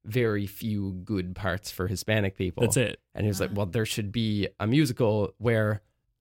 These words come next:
Speaker 1: all these really talented Hispanic people trying to make their way in Broadway
Speaker 2: Yeah.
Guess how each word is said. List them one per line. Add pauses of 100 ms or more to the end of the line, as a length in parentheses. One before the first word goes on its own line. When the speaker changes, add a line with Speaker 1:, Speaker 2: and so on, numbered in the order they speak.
Speaker 1:
all
these
really
talented
Hispanic
people
trying
to
make
their
way
in
Broadway
Speaker 2:
Yeah.